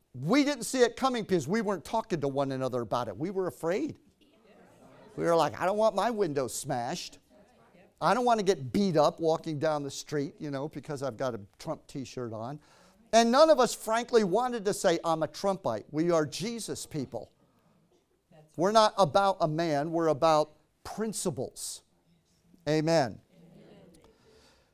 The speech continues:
So they were facing down overwhelming odds. They said, "But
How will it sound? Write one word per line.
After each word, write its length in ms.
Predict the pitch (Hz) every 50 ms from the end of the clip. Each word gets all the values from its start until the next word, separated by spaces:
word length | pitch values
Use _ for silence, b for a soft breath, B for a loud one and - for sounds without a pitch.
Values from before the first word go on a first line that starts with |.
| b -
So 560 | - - 262 247 240 233 226 220 220 - - -
they 180 | 165 254 277 311
were 180 | 285 294 269 -
facing 600 | - - 277 269 269 247 - - 254 233 214 185
down 280 | 226 220 220 214 214
overwhelming 1000 | 214 220 226 240 175 226 226 208 175 196 208 202 208 202 202 202 196 196 196 - - -
odds. 580 | 165 165 151 135 131 139 139 - - - - -
They 140 | - 160 160
said, 460 | 156 - - 170 156 139 120 - -
"But 340 | - 196 180 175 175 -